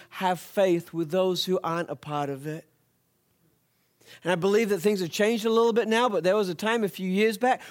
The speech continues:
when the divorce rate was exactly the same among the church as it was those outside.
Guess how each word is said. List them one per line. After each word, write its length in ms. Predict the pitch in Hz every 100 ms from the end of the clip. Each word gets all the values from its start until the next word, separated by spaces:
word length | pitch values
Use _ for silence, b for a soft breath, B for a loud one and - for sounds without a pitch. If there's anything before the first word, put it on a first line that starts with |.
| B
when 160 | 208
the 100 | 196
divorce 520 | 160 156 175 233 - 247
rate 260 | 262 254 B B
was 180 | 180 160
exactly 640 | 156 131 262 285 - 269
the 120 | 269
same 400 | 247 269 247 196 B B
among 320 | 175 190 196 185
the 100 | 170
church 560 | - 247 269 262 - B B
as 180 | - 196
it 100 | 202
was 220 | 202 208
those 260 | 220 233 226
outside. 680 | 247 - - 233 165 160